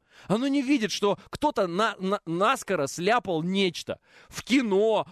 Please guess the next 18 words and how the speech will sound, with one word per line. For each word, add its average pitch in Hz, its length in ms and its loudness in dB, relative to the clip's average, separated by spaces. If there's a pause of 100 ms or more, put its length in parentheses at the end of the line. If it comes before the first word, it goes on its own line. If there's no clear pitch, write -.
в 175 160 -4
музыке, 208 760 2 (260)
да 151 100 0
где 285 180 0
угодно, 233 500 0
наскоро. 196 680 -2 (180)
Понимаете? 240 640 0 (140)
Человек, 285 520 0
который 262 460 0 (540)
сделал 247 540 0
дрянь, 302 520 2
а, 214 120 0
а 226 220 0
ты 285 120 -6
смотришь 277 480 -2
и 226 40 -4
думаешь: 202 320 -2
Да, 180 640 -2